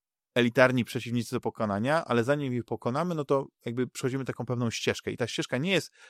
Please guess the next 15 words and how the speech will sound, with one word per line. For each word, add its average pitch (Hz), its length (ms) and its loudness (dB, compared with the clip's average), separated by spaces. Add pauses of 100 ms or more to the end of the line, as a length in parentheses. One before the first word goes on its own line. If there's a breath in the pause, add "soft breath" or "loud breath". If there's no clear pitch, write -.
(160 loud breath)
jak 117 160 -2
na 127 60 -2
przykład, 117 200 -4
nie 120 60 2
wiem, 101 100 0
w - 40 -8
Slay 123 220 2
the 120 100 -2
Spire 117 420 2
czy - 160 -12
w - 20 -4
jakichś 113 200 -6
takich 113 240 -8
innych 117 200 0
grach 120 260 2